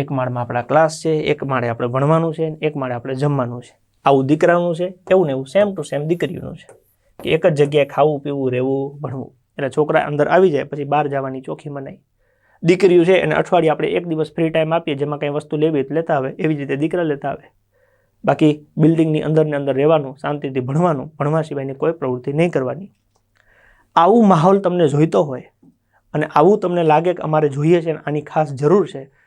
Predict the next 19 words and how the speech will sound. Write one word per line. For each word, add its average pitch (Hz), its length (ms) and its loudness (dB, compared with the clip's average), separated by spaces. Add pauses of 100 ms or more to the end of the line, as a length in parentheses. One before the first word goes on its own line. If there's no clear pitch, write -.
(240)
તો 185 120 2
જ 175 60 -2
આવવાનું. 139 400 -4 (380)
પણ 147 80 -12
તમને 160 220 0
એવું 175 160 0
થાય 175 140 -8
કે 143 160 -4
હું 165 120 0
મારી 160 240 2
ઈચ્છા 165 300 -2
પડે 160 120 2
ત્યારે 156 280 2
વાંચું 160 320 -2
ને 151 100 -4
મારી 147 160 -2
ઈચ્છા 160 180 -6
પડે 156 220 -6
ત્યારે 143 220 -4